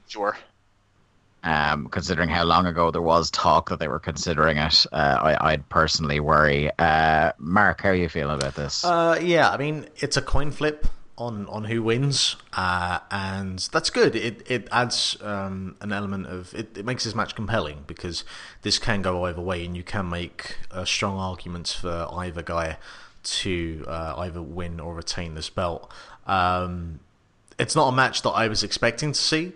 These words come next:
Speaker 3: w-, with the, the build up towards, uh, Mania, but it's one that I'm very much interested in seeing.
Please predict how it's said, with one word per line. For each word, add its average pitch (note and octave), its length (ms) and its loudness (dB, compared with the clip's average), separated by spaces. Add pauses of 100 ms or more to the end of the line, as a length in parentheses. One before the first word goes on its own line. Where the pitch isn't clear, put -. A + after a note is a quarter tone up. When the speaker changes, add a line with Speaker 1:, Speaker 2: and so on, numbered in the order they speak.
(260)
Speaker 3:
w-, F2+ 240 -10
with G#2+ 300 -6
the, G2+ 280 0
the F#2 80 -6
build G#2 240 -2
up F#2 120 -4
towards, G#2 760 -4
uh, G2+ 220 -4
Mania, A2 460 -2
but F2 360 -6
it's F#2+ 180 -10
one F#2 200 -4
that F2+ 120 -4
I'm F2 200 -4
very F2+ 180 -4
much F2 220 -8
interested G#2 360 -8
in G#2+ 80 -8
seeing. B2 340 -4